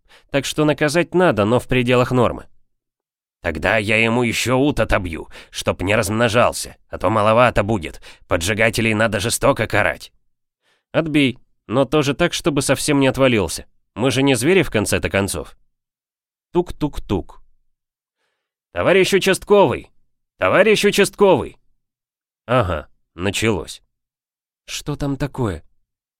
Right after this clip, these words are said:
сонным голосом спросила Варя и попыталась сесть на постели. «Спи». Легонько толкнул я ее в грудь, и она снова завалилась на постель. «Это ко мне,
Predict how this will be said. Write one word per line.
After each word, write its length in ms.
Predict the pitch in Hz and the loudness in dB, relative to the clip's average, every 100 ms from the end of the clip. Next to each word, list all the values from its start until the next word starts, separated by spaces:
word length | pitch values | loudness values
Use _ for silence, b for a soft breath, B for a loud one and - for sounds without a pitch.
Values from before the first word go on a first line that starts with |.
| _ | _
сонным 540 | - - 113 101 92 85 | -10 -4 -2 0 -2 -2
голосом 380 | 113 110 - 92 | 0 0 0 -2
спросила 540 | - 90 - 98 87 | -2 -2 -2 -2 -2
Варя 320 | 87 131 127 B B | 0 -2 -2 B B
и 80 | - | -12
попыталась 520 | 95 90 101 156 151 | -8 -6 -2 -2 -2
сесть 380 | - - 117 - | -2 -2 -2 0
на 120 | 113 | -4
постели. 540 | 110 117 - 95 71 - _ _ _ _ _ _ _ _ _ _ _ - | -2 -4 -4 -6 -6 -14 _ _ _ _ _ _ _ _ _ _ _ -12
«Спи». 400 | - - 113 - _ _ _ _ _ | -8 -2 -2 -4 _ _ _ _ _
Легонько 500 | 90 90 107 113 101 | -10 -6 -2 -2 -2
толкнул 480 | 92 95 87 107 98 | -2 -2 0 0 0
я 140 | 87 | 0
ее 220 | 92 87 90 | -2 -2 -4
в 100 | 82 | -4
грудь, 240 | 120 135 | -4 -2
и 40 | |
она 200 | 120 107 | 0 0
снова 320 | 101 127 139 117 | -2 -2 -2 -2
завалилась 520 | 98 95 92 92 - | -2 -2 -2 -4 -4
на 100 | 90 | -4
постель. 480 | 95 - - - _ _ _ _ _ _ _ _ - | -4 -6 -10 -14 _ _ _ _ _ _ _ _ -10
«Это 220 | 107 127 | -6 -6
ко 140 | 120 143 | 0 2
мне, 240 | 127 90 | 2 -2